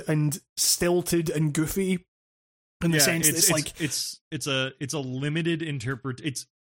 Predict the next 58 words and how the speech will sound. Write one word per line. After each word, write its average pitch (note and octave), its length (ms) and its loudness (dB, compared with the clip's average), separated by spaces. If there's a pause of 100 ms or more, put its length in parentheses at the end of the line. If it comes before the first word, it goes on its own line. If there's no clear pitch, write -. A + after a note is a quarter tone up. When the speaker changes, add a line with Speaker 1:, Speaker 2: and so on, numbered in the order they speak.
Speaker 2:
it's C3+ 160 -6
an D#3 60 0
interpretation D3+ 840 -4
of B2+ 120 -8
a A2+ 60 -8
tabletop C3 680 -6 (140)
combat C3 460 -4
system C3+ 400 -8
from B2 180 -8
a A2 40 -4
period A#2+ 460 -4
when A2+ 240 -6
we G#2+ 120 -6
didn't A2+ 460 -8
have A2 180 -6
a G#2 40 -6
lot G#2+ 180 -6
of G2+ 100 0
power G#2+ 360 0
to - 120 -10
do G2+ 440 -10 (180)
combat, - 260 0
Speaker 1:
Yes. A#2 240 2
Speaker 2:
so A2 380 -4 (420)
Speaker 1:
Exactly. D#3+ 380 2
Speaker 2:
weird. A#2+ 180 -6
But, C#3 140 2
Speaker 1:
It's, F3 80 0
Speaker 2:
but C3+ 80 6
Speaker 1:
it, C#3 140 2
Speaker 2:
it, - 40 -8
Speaker 1:
yeah. E3+ 100 0
Speaker 2:
but C#3+ 100 4
it C#3 60 -2
became, C3 460 -2
like, A#2 180 -8
tradition B2 540 -6
to A#2 60 -4
the A2+ 80 -6
point A2+ 220 -8
where, G2+ 260 -6 (840)
like, A2 160 -8
Dragon A#2 320 -2
Quest's - 380 -4
whole A2 160 -4
thing A#2+ 220 -6
is, G#2 120 -6
like, G#2+ 200 -4
"We C3 140 -2
still D3+ 320 0
do D#3+ 180 -2
turn-based F3 400 -4
combat. C3+ 460 -2
Don't C#3 180 -6
worry, D#3 220 -2
we C3+ 140 -4
ain't D3 120 -10
changing." B2+ 440 -8